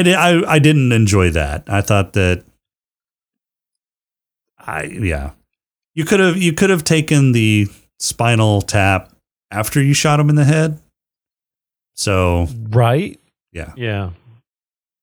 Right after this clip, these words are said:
Speaker 2: Yeah, I mean, you didn't really need him anyway,
Speaker 1: Right.
Speaker 2: yet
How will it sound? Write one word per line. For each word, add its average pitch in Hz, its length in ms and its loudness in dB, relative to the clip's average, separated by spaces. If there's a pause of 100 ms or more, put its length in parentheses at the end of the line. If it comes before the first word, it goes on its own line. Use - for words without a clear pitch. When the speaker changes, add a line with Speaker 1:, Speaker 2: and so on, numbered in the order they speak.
(280)
Speaker 2:
Yeah, 127 200 -6
I - 40 -6
mean, 131 180 -2
you 120 140 -2
didn't 139 440 -4
really 127 640 -2
need 120 320 -6
him 113 260 -4
anyway, 147 880 -4
Speaker 1:
Right. 110 140 -2
Speaker 2:
yet 107 260 -4